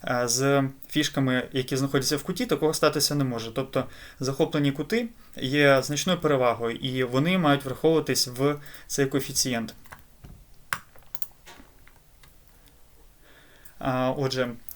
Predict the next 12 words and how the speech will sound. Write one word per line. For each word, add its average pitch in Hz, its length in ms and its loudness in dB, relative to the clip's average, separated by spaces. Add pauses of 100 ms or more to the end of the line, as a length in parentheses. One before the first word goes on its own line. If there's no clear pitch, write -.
(180)
е, 127 200 -2
далі 175 220 4
я 143 100 4
покажу 143 320 2
декілька, 131 540 0 (400)
е, 127 120 0
функцій, 120 800 0 (100)
е, 123 120 -4
мовою 127 320 0
Prolog. 185 360 0 (800)
Е, 131 460 0
і 139 260 0